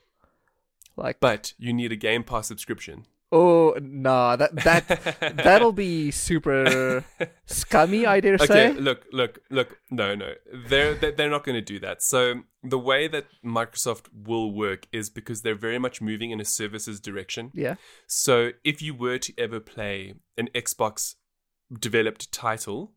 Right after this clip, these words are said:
Speaker 1: Mm-hmm.
Speaker 2: somewhere else, it would be through something like Game Pass. It wouldn't be as a separate, unique purchase.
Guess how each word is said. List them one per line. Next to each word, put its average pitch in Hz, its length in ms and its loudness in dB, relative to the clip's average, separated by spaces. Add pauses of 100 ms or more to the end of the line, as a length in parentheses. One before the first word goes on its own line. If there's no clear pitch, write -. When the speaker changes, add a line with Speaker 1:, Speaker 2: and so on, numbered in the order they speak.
Speaker 1:
Mm-hmm. 156 80 -12
Speaker 2:
somewhere 107 400 -2
else, - 320 -10 (240)
it 127 160 0
would 110 340 -8
be 110 140 -8
through 107 300 -6
something 104 340 -8
like 98 180 -10
Game 95 200 -14
Pass. - 360 -16
It 107 160 -10
wouldn't 123 340 -4
be 104 420 -4 (360)
as 113 180 0
a 107 220 -4
separate, - 560 -4
unique 101 500 -10
purchase. - 520 -8